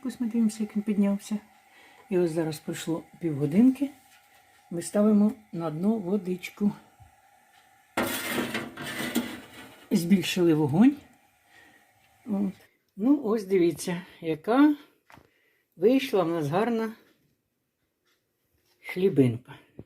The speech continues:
Дивіться, квіточка така. Тут п'ять повноцінних, отаких невеличких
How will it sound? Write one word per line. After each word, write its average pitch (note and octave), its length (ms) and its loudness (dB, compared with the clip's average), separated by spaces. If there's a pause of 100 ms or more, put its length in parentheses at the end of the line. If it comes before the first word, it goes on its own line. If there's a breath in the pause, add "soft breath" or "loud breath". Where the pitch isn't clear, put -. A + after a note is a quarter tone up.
Дивіться, D3+ 460 -6 (960)
квіточка D3+ 540 -4
така. C3+ 300 -12 (680 soft breath)
Тут A3 280 -4
п'ять A#3 680 2
повноцінних, F3+ 1000 2 (720)
отаких F3 500 -10
невеличких E3+ 960 2